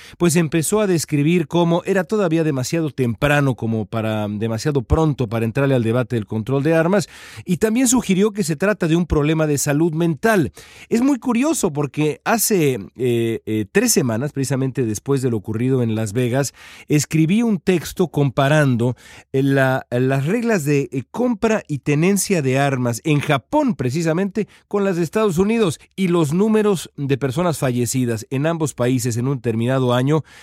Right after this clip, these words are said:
em, con esas, con esas, eh, eh, reglas, eh, eh,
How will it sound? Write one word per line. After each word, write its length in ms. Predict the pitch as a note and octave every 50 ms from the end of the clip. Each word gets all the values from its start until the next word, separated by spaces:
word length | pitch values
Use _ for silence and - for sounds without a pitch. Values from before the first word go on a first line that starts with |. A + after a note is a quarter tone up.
| - - - _ _
em, 520 | B2 A#2+ A#2 A#2 A#2 A#2 A2+ A2+ A2+ -
con 220 | - C3 C3+ C3+
esas, 360 | D3 C#3+ - D3+ C3 B2 - -
con 180 | - B2 B2+
esas, 380 | C#3+ C#3 - C#3 B2 A2+ - -
eh, 140 | A#2 A2+ -
eh, 540 | - A2 A2 A2 G#2+ A2 - G#2+ G#2+ A2 -
reglas, 800 | - A2 A#2 B2 C3+ D3 D3+ C#3 B2 C3 A#2+ A2+ G#2+ - - -
eh, 240 | G#2+ G2+ G2+ G2 - - - - - - - - _
eh, 560 | - A2 G#2+ G#2+ G#2+ G#2 G#2 G#2 G2+ G2+ G2